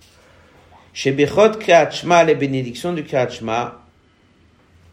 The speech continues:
chez Medouba Ben, auquel on parle à la Vodat HaMalachim Vekadome, Hen Achana le Kriyat Shema. Si vous avez remarqué, avant de faire le Shema Israël, on raconte qu'il y a des Malachim qui s'appellent Srafim,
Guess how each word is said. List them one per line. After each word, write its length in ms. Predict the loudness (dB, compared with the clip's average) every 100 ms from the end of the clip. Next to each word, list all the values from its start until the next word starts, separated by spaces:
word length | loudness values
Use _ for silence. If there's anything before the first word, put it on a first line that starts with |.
| _ _ _ _ _ _ _
chez 160 | -10 -6
Medouba 380 | -2 0 2 4
Ben, 240 | 4 2
auquel 240 | 0 0 -2
on 80 |
parle 240 | 0 0 2
à 60 |
la 100 | 2
Vodat 280 | 2 0 0 -2
HaMalachim 500 | -4 -2 -2 -4 -6
Vekadome, 600 | -4 -4 -4 -6 -10 -10 -18 _ _ _ _ _ _ _ _ -20 -20 _ _ _ _ _ _ _ _ _ _ _ -20 -20 _ _
Hen 160 | 0 2
Achana 400 | 2 0 0 2
le 100 | 2
Kriyat 280 | 0 0 0
Shema. 420 | -2 -10 -10 -14 _ _ _ _ _ _ _ _ _
Si 80 | -10
vous 80 | -6
avez 160 | -2
remarqué, 460 | 0 -2 -2 0 2
avant 200 | 2 -2
de 100 | -4
faire 200 | -2 -2
le 60 |
Shema 240 | -2 -4 -4
Israël, 440 | -4 0 4 4
on 60 | 2
raconte 440 | -2 -2 -2 -2
qu'il 80 | -2
y 20 |
a 60 | -2
des 100 | -2
Malachim 400 | -2 -4 -4 -8
qui 80 | -8
s'appellent 280 | -6 -6
Srafim, 720 | -6 -12 -14 -4 0 2 0